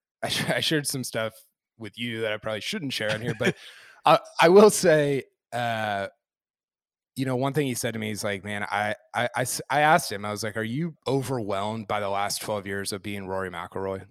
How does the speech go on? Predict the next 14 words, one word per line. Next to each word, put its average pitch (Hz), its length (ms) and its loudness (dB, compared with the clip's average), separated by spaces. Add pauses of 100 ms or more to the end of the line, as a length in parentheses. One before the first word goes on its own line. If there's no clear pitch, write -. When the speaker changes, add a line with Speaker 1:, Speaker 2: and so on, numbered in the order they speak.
(180)
Speaker 1:
Are 104 60 -6
you 110 120 -6
burned 104 380 -6
out 92 320 -4
by 98 140 -4
being, 101 380 -12 (120)
by 101 160 -4
being 107 400 -8
Rory 98 480 -6
for 95 200 -12
twelve - 380 -6
straight 95 300 -6
years?'" 90 480 -10 (760)
And 107 600 -4